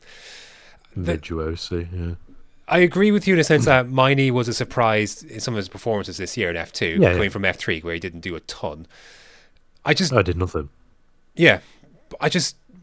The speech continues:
Speaker 1: I don't know what Alpine are expecting or getting out of here. I just don't
Speaker 2: Uh, they're, they're getting nothing out of this
Speaker 1: I
Speaker 2: because
Speaker 1: don't
Speaker 2: lit-, literally they get, probably get an investment. That's what this is.
Speaker 1: <sighs> Maybe. Like, maybe
Speaker 2: This
Speaker 1: they
Speaker 2: is
Speaker 1: come off
Speaker 2: purely
Speaker 1: with
Speaker 2: what it
Speaker 1: more
Speaker 2: is. He's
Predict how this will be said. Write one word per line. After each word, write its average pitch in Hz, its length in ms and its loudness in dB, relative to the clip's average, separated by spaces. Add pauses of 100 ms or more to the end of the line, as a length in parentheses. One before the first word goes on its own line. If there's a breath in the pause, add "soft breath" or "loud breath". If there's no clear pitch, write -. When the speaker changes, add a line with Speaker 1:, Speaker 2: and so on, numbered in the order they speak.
(120)
Speaker 1:
I 156 80 0
don't 175 80 2
know 190 60 2
what 170 180 4
Alpine 156 320 2
are 143 80 2
expecting 139 540 -2
or 113 100 -2
getting 120 320 -2
out 98 140 0
of 95 100 -4
here. 101 200 -2
I 107 100 0
just 131 220 -4
don't 139 260 2
Speaker 2:
Uh, 131 140 2
they're, 143 120 8
they're 151 200 6
getting 156 200 4
nothing 139 240 2
out 85 140 0
of 78 80 -8
this 82 80 -2
Speaker 1:
I 143 60 2
Speaker 2:
because 110 120 -2
Speaker 1:
don't 160 240 4
Speaker 2:
lit-, 117 160 -2
literally 101 460 0
they 104 160 0
get, 101 160 -2
probably 113 180 -2
get 107 80 0
an 95 60 -2
investment. 98 480 -4 (300)
That's 101 200 -6
what 101 80 -2
this 90 160 -4
is. - 280 -8
Speaker 1:
<sighs> - 60 -18
Maybe. 165 500 -2
Like, 135 220 -6
maybe 135 220 0
Speaker 2:
This 113 140 2
Speaker 1:
they 120 60 -2
Speaker 2:
is 104 60 -6
Speaker 1:
come 120 120 -2
off 127 120 8
Speaker 2:
purely 117 100 6
Speaker 1:
with - 0 -
Speaker 2:
what 117 80 4
it - 20 4
Speaker 1:
more - 100 4
Speaker 2:
is. 131 60 2
He's - 60 2